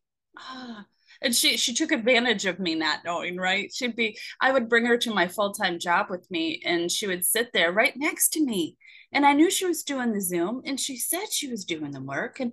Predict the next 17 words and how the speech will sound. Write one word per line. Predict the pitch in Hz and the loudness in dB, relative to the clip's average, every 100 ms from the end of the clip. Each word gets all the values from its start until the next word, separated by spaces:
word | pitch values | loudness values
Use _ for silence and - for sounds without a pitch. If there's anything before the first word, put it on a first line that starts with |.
| _ - _ _ _ | _ -20 _ _ _
I | |
said, | - - | -12 -6
"Okay, | 480 - 185 | -4 0 0
so | - 311 | 2 2
I | 330 | 2
believe | 339 508 571 571 | 2 2 2 0
her, | 330 | 0
you're | 302 320 | 0 2
doing | 480 508 | 2 2
it." | - - | 0 0
And | 302 294 | 4 6
then | 285 | 6
I'd | 254 233 | 2 2
get, | 269 - | -2 -2
"Oh, | - 196 | -2 -2
she's | - 240 | 0 0
missing | 233 240 - 226 208 | 0 0 0 -2 -2